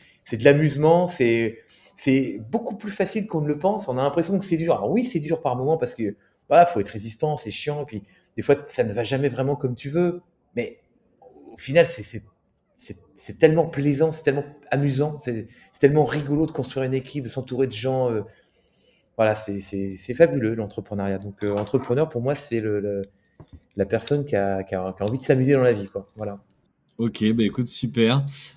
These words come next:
Speaker 2: Euh, merci Wilfried pour, euh, tous tes partages,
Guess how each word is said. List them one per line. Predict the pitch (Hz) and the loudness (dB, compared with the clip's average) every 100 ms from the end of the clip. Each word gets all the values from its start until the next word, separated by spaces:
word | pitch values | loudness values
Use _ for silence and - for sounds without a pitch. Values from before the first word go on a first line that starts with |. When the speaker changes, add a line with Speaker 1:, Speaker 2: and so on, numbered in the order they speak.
| - | -2
Speaker 2:
Euh, | 110 107 | 2 4
merci | 113 143 143 160 | 6 6 4 6
Wilfried | 151 143 160 151 | 6 6 2 -4
pour, | - 120 110 | -2 2 4
euh, | 113 113 | 4 2
tous | - | 0
tes | 139 139 | 2 2
partages, | 120 - 107 110 135 | 2 0 2 2 0